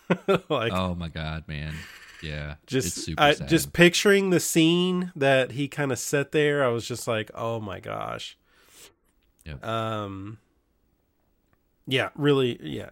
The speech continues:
Speaker 1: good, good book. Um, um, I did start reading, uh, Fairy Tale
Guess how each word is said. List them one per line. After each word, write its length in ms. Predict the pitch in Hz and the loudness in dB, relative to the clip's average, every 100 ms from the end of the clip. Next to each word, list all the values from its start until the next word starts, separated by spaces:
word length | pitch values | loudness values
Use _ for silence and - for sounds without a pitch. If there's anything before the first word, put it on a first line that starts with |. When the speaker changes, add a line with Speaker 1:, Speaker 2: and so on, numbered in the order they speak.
| - | -6
Speaker 1:
good, 280 | 131 117 117 _ | -4 -4 -8 _
good 160 | - 95 | -10 -8
book. 400 | 101 95 92 - _ | -6 -8 -10 -20 _
Um, 600 | - 95 95 90 87 104 - _ _ _ _ _ _ _ _ _ _ _ _ _ _ _ _ _ _ _ _ | -14 -12 -12 -14 -14 -16 -18 _ _ _ _ _ _ _ _ _ _ _ _ _ _ _ _ _ _ _ _
um, 920 | - 104 98 98 98 98 95 95 101 - _ _ - | -12 -8 -8 -8 -10 -12 -12 -12 -14 -16 _ _ -6
I 120 | 127 | -6
did 300 | 113 139 143 | 0 0 0
start 340 | - 156 135 110 | 0 2 2 0
reading, 720 | 117 127 131 127 123 117 131 - - | -4 -4 -2 -2 -2 -6 -8 -12 -4
uh, 280 | 120 104 | -2 0
Fairy 440 | 98 - 120 120 135 | -2 -4 -4 -2 -4
Tale 500 | - 147 151 170 | -6 -6 -4 -6